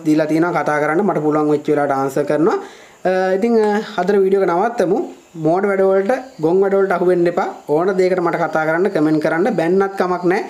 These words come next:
තමාට මේකට බනීමට ඒත් ගැටලුවක් නෑ. අ, ඔයාලා අහු වෙන හින්දා තමයි මේ විදිහට පොඩි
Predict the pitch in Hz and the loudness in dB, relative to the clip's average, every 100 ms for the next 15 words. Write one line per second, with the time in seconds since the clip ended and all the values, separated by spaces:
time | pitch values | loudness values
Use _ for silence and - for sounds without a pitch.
0 | - - 160 165 165 160 160 160 151 156 | -14 -8 -4 -2 0 0 0 0 0 0
1 | 170 175 247 415 - - - 180 175 160 | 0 0 -2 -4 -10 -12 -4 -2 0 -2
2 | 175 175 170 165 226 - - - - 156 | 0 0 2 0 0 -6 -14 -20 -8 -4
3 | 151 156 151 160 196 208 175 180 196 190 | 0 0 0 0 0 -2 -2 0 2 2
4 | 190 185 170 185 - 156 160 165 156 170 | 0 0 0 -2 -4 -4 0 0 0 0
5 | 185 180 160 151 | -2 -2 -2 -4